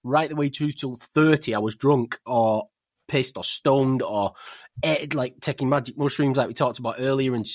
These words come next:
and crazy shit like that. And then I, I never seen the point of life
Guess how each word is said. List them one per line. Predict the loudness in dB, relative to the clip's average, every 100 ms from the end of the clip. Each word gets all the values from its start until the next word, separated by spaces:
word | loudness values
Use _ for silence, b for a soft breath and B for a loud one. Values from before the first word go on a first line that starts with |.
| -6
and | 0
crazy | 2 2 0
shit | -4 0
like | 4
that. | 4 4
And | 2
then | 2 0 B B B B
I, | -12 -6
I | 0
never | 2 2
seen | 0 -2
the |
point | 2 2 2
of | -2
life | -2 -2 -4